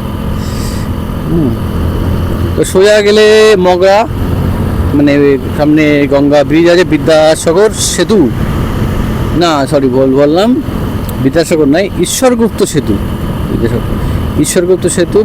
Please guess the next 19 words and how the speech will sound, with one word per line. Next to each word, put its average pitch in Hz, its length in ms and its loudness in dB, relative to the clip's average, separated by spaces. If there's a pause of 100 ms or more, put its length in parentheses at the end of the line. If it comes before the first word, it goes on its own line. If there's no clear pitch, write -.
পার 156 200 2
ক-, - 500 -4
এনে 190 140 2
এই, 226 200 4
এটা 233 140 2
হচ্ছে, 240 220 0
আহ, 156 680 4
উম, 117 280 2 (320)
কল্যাণী, 185 640 4 (400)
এই 151 100 2
যে 147 400 4
আমাদের, 139 680 2
আহ, 117 380 0
বুদ্ধ 165 280 2
পার্ক 202 240 2
বলে, 180 280 4
বুদ্ধ 160 280 0
পার্ক 180 200 2 (100)
ফ্লাইওভার 175 420 4